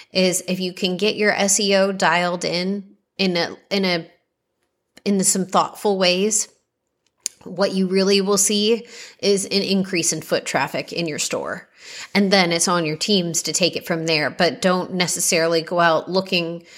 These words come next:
for the dollars and cents on e-commerce sales. Um, those, those feet in the door, I think, have been the most valuable part for us of our S E O. So back to this article, Trends in Home Furnishings,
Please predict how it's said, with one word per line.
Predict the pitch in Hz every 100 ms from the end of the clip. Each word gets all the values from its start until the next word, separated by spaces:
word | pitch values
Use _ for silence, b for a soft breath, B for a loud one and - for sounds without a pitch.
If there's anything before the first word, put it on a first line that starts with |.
| B -
for | 196 180 165
the | 156 175
dollars | 180 165 165 160 156
and | 147
cents | 190 170 156
on | - 165 151
e-commerce | 175 - 196 185 160
sales. | - 156 143 143 - - B B B B 170
Um, | 156 147 143 151
those, | 170 170 160 -
those | 170 175 170 165
feet | - 208 - 180
in | 175
the | 165
door, | 165 160 151 139 -
I | - 165
think, | 180 160
have | 180 156
been | 160
the | 156
most | 147 156 156
valuable | 165 160 156 151 147
part | - 147 -
for | - -
us | 151 -
of | 156
our | 160 151
S | 160 -
E | 147 143
O. | 123 180 B B B B
So | - 240
back | 254 247
to | 247
this | 220 220
article, | 202 196 202 196
Trends | - 202 196 190
in | 190 180
Home | 165 185 180 170 -
Furnishings, | 240 226 214 214 208